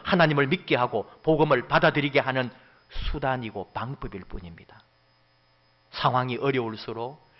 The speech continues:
정치적인 위기가 올수록, 이 나라도 그래요. 영웅을 원하고 초인을 기다리죠. 과학시대다 보니까 웬만해서는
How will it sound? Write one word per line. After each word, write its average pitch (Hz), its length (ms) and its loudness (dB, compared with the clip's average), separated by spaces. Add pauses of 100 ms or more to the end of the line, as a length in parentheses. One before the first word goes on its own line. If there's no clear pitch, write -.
(160)
정치적인 131 640 -2
위기가 147 320 2
올수록, 127 600 -2 (160)
이 147 140 -2
나라도 139 460 6
그래요. 123 360 -2 (280)
영웅을 156 440 8
원하고 117 480 2
초인을 208 520 6
기다리죠. 123 640 -4 (600)
과학시대다 147 600 6
보니까 135 340 2
웬만해서는 151 800 2